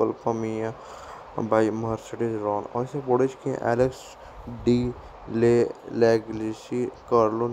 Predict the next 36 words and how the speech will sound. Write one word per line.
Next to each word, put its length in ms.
बैंग, 380
और 120
इसे 200
स्टारिंग 400
दिए 140
निकोला 500
वेल्स, 580
गैब्रियल 760
कुएरा, 520
और 280
इसकी 240
प्रोडक्शन 400
कंपनी 200
है 60
पोकेपासी 1200
फिल्म 460
और 240
इसे 120
डिस्ट्रीब्यूट 540
किया 140
Amazon 400
स्टूडियोज 540
और 100
इसका 260
रिलीज 260
डेट 320
रहा 420
है 60
एट 300
जून 280
टू 180
थाउजेंड 140
ट्वेंटी 400
थ्री 180
और 160
इसका 460